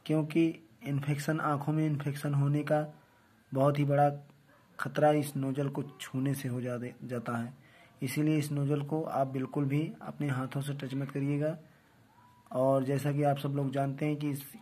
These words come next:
ऐसे इसको खोल के और उसके बाद इसको आराम से रख के ऐसे डालने से और कभी भी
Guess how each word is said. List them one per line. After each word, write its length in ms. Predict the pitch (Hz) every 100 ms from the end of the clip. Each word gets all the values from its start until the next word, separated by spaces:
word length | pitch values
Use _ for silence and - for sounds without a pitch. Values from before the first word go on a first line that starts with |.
| - _ -
ऐसे 340 | 135 131 - 143
इसको 260 | 139 - 139
खोल 380 | - 139 139 139
के 240 | 143 143 147 - _ - - _ _ _ - _ _ - _ _ _ -
और 100 | 135
उसके 240 | 131 147
बाद 200 | 139 135
इसको 300 | 131 120 -
आराम 380 | 139 131 131 135
से 160 | 127 135
रख 200 | 139 143
के 140 | 147 - 127
ऐसे 320 | 127 127 135
डालने 580 | 131 135 139 160 139 143
से 240 | 143 151 151 - - - - - - -
और 160 | 143 143
कभी 280 | 139 143 147
भी 280 | 147 156